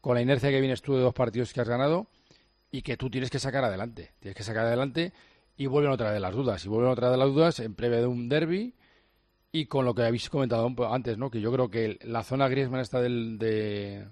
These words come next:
de Marras está perjudicando o condicionando muchísimo al equipo.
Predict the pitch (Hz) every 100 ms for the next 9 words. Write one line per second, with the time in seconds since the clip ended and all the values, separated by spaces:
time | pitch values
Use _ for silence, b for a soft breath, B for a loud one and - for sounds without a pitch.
0 | - 101 113 127 131 156 - b b b
1 | b b _ - - 139 123 123 110 123
2 | 127 131 147 123 120 110 104 113 120 113
3 | 110 120 98 90 - 90